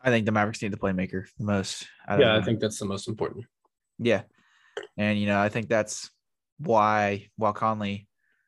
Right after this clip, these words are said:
Speaker 1: you could argue at this point is, you know, m-, maybe what he showed in the playoffs last year,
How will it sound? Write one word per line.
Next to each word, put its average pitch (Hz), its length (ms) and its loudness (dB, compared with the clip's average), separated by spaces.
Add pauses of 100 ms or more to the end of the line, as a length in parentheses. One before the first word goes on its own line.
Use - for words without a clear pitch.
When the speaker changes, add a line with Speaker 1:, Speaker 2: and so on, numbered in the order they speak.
(340)
Speaker 1:
you 107 80 -4
could 113 100 4
argue 107 280 2
at 95 120 0
this 101 140 -6
point 104 240 -6
is, 95 280 -8 (100)
you 98 120 -8
know, 90 240 -4 (120)
m-, 127 240 -4 (200)
maybe 123 180 0
what 110 140 2
he 104 40 0
showed 104 260 0
in 101 60 -6
the 101 60 -4
playoffs 101 380 0
last 101 240 -4
year, 101 180 -6